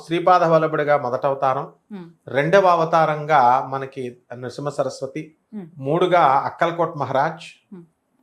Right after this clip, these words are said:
Speaker 1: అక్కల్కోట్లో స్వామి సమర్థగా,
Speaker 2: మ్మ్.
Speaker 1: నాలుగో అవతారంగా మనకి గా-, ఆ, ఇక్కడ మాణిక్పూర్ మహారాజ్
Speaker 2: మ్మ్.
Speaker 1: అవతారం.
Speaker 2: మ్మ్.
Speaker 1: మాణిక్పూర్ మహారాజ్ అంటే పెద్ద ఫేమస్.
Speaker 2: మ్మ్.
Speaker 1: మ్మ్.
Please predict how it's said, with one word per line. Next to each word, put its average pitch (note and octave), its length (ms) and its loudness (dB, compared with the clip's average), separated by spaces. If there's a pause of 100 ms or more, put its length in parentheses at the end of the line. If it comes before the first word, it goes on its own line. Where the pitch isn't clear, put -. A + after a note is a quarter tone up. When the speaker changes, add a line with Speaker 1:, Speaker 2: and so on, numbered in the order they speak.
(120)
Speaker 1:
అక్కల్కోట్లో C#3+ 480 -6
స్వామి C3 340 -8
సమర్థగా, B2+ 680 -4 (120)
Speaker 2:
మ్మ్. F#3 180 -16
Speaker 1:
నాలుగో C#3+ 460 4
అవతారంగా D3 1040 2 (200)
మనకి C3+ 680 -6 (240)
గా-, A2 560 -2 (140)
ఆ, G2+ 520 -8 (100)
ఇక్కడ A#2+ 240 -2
మాణిక్పూర్ D#3 580 0
మహారాజ్ A2+ 640 -8 (200)
Speaker 2:
మ్మ్. F3+ 160 -16
Speaker 1:
అవతారం. A#2+ 360 -2
Speaker 2:
మ్మ్. - 420 -20 (120)
Speaker 1:
మాణిక్పూర్ C3 480 -6
మహారాజ్ A#2+ 380 -6
అంటే B2 180 -10
పెద్ద A#2+ 380 -12
ఫేమస్. A2+ 480 -10 (240)
Speaker 2:
మ్మ్. F3+ 140 -16
Speaker 1:
మ్మ్. D3+ 220 -16